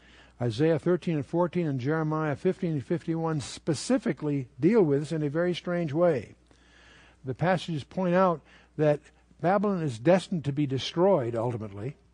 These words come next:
Hasn't been yet, but it's going to in the future be destroyed, like Sodom and Gomorrah, never to be inhabited, the building materials never to be reused. Both Isaiah and Jeremiah emphasize that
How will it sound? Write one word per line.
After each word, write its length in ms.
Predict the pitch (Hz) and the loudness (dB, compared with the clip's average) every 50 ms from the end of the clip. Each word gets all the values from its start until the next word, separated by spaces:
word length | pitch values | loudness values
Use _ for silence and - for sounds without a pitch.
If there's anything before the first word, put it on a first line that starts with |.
| _ _ _ - _ _ _ _ _ _ _ | _ _ _ -20 _ _ _ _ _ _ _
Hasn't 280 | - 127 139 135 147 156 | -2 -2 -2 0 0 -2
been 160 | 165 175 180 | 0 0 2
yet, 280 | 196 220 208 107 87 - _ | 2 2 2 2 0 -4 _
but 120 | - 120 113 | -8 -8 -8
it's 140 | 110 - | -8 -8
going 240 | - 151 147 151 147 | -6 -6 -4 -4 -4
to 40 | 139 | -6
in 120 | 135 127 | -8 -8
the 40 | 123 | -10
future 360 | 110 - 190 202 - - 143 | -8 -8 -6 -6 -6 -6 -8
be 100 | 120 127 | -8 -8
destroyed, 580 | 123 117 113 - - 175 180 165 131 123 131 127 - _ _ _ - | -8 -10 -8 -4 -2 0 0 2 0 0 -4 -6 -8 _ _ _ -6
like 300 | 123 131 156 190 214 - | 0 2 4 4 2 2
Sodom 420 | - - - 214 220 220 214 208 | -2 0 2 4 4 4 4 2
and 140 | 196 190 185 | 0 0 0
Gomorrah, 460 | 175 180 170 160 143 135 135 175 208 - _ _ _ _ - - - - - - - - _ _ | -2 -2 0 0 0 0 -2 -2 -4 -8 _ _ _ _ -20 -20 -20 -20 -20 -20 -20 -20 _ _
never 360 | - 127 143 175 214 220 247 233 | 0 4 4 6 6 4 4 2
to 80 | 233 | 2
be 200 | 190 208 202 202 | 2 2 4 4
inhabited, 640 | 196 185 156 131 143 190 180 160 156 151 170 165 156 | 4 2 2 2 2 2 2 2 2 0 -2 -2 -4
the 60 | 143 | -4
building 480 | 120 123 160 190 220 226 220 202 190 | 0 2 2 2 2 2 -2 -2 -4
materials 420 | 180 156 - 170 180 185 185 151 110 | -4 -4 -2 -2 0 0 0 -2 -2
never 240 | 151 170 185 185 185 | 0 0 0 0 0
to 60 | 170 | 0
be 120 | 170 170 | 0 0
reused. 720 | 165 165 175 185 185 190 214 220 202 165 123 90 85 - - _ - | 0 2 0 2 2 2 4 4 4 4 2 0 -6 -14 -20 _ -8
Both 200 | 147 147 147 135 | -6 -6 -4 -2
Isaiah 600 | 151 151 143 135 117 113 160 160 180 196 202 196 - | -2 -2 -2 -2 0 2 2 4 4 4 2 0 -2
and 200 | - 151 151 131 | -4 -4 -2 -2
Jeremiah 680 | 117 151 156 156 156 160 185 202 208 175 135 139 151 | -2 -2 0 0 0 -2 -2 0 0 -2 -2 -2 -4
emphasize 600 | 190 196 - 165 - - 147 120 110 107 101 95 | -4 -4 -4 -6 -4 -2 -2 -2 -2 -4 -4 -6
that 260 | 123 110 123 139 - | -6 -4 -4 -4 -6